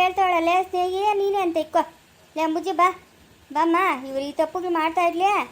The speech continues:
ಅವ್ರಿಗೆ ಶಿಕ್ಷೆ ಕೊಡೋರ ಮೇಲೆ ಅವರೇ ಬಾ ಕೊಡ್ತಾರೆ. ನನ್ನ ಮಾತು ಕೇಳಿ ಸ್ನೇಹ, ಕೊಟ್ಬಿಡು, ಕೊಟ್ಬಿಡು. ಅಲ್ಲಲೇ, ಮನೆಗಿನ ರೇಷನ್ ಎತ್ಕೊಂಬಂದು ಏನು ಮಾಡ್ತೀಯ? ಹೆಂಗೆ ಬಂತು ನಿನಗೆ ಈ ದುರ್ಬುದ್ಧಿ? ಹಾಂ? ಅಯ್ಯ, ನೂಲು ಒಂದಾದ್ರೆ ಸೀರೆ ಒಂದಾಗ್ತದೆ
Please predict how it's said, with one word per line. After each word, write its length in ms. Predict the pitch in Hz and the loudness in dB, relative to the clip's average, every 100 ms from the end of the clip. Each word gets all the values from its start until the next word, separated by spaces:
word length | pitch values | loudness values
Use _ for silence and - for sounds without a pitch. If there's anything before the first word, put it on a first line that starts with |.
| - - 214 | -12 -16 -6
ಅವ್ರಿಗೆ 180 | 269 - | -6 -6
ಶಿಕ್ಷೆ 200 | 330 349 359 | -8 -4 0
ಕೊಡೋರ 240 | 349 330 302 294 | 2 2 0 0
ಮೇಲೆ 140 | 339 320 | 0 2
ಅವರೇ 160 | 320 320 | 2 0
ಬಾ 60 | 320 | 0
ಕೊಡ್ತಾರೆ. 320 | 320 320 330 320 - - _ - | -2 2 2 2 -2 -20 _ -10
ನನ್ನ 120 | 262 269 | -6 -4
ಮಾತು 140 | 269 - | -4 -4
ಕೇಳಿ 160 | 277 277 | -6 -6
ಸ್ನೇಹ, 260 | 254 254 254 - - - - | -8 -8 -10 -16 -20 -14 -8
ಕೊಟ್ಬಿಡು, 320 | 285 269 269 254 - - - | -6 -6 -8 -8 -20 -18 -6
ಕೊಟ್ಬಿಡು. 400 | 285 285 311 330 330 - - - - 311 | -6 -4 0 0 0 -4 -18 -20 -6 -2
ಅಲ್ಲಲೇ, 280 | 359 339 359 415 - - 320 | 0 0 -2 -4 -10 -6 -2
ಮನೆಗಿನ 340 | 359 370 349 339 | 0 -2 -2 -2
ರೇಷನ್ 280 | 349 392 370 | -2 -2 -4
ಎತ್ಕೊಂಬಂದು 340 | 294 269 254 | -6 -8 -8
ಏನು 80 | 254 254 | -6 -6
ಮಾಡ್ತೀಯ? 240 | 247 285 294 | -8 -8 -6
ಹೆಂಗೆ 200 | 320 349 | -2 -2
ಬಂತು 160 | 349 302 | -2 -6
ನಿನಗೆ 160 | 254 254 | -10 -10
ಈ 20 | 247 | -8
ದುರ್ಬುದ್ಧಿ? 400 | 285 277 - 254 320 - - - - 254 | -10 -10 -8 -6 -6 -10 -20 -20 -10 -2
ಹಾಂ? 180 | 339 508 - _ _ 285 | 0 -2 -8 _ _ 0
ಅಯ್ಯ, 300 | 311 320 320 311 311 320 311 277 | 2 4 2 2 0 0 -2 -2
ನೂಲು 220 | 320 359 330 | 0 2 0
ಒಂದಾದ್ರೆ 280 | 311 277 262 262 | 2 0 0 -4
ಸೀರೆ 220 | 320 294 269 | -2 -2 -2
ಒಂದಾಗ್ತದೆ 380 | 226 220 226 | -4 -4 -6